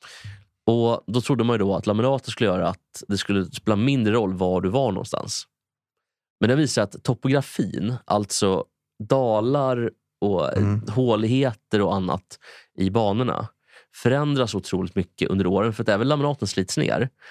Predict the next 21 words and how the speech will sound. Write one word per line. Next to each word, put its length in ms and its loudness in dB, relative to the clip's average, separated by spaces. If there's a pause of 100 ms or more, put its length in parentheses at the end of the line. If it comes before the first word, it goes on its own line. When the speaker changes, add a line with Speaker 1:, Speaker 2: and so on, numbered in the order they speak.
(220)
Speaker 1:
Och 80 2
dessutom 320 2
materialet 600 0
under. 580 0 (360)
För 80 0
ligger 300 2
laminaten 480 0
på 80 -4
gammal 240 0
träbana, 460 0
vilket 200 -4
fallet 300 -4
i 20 -6
många 200 0
fall, 280 0 (420)
eller 140 2
om 60 2
den 80 0
ligger 160 -2
på 80 -6
betong, 580 -4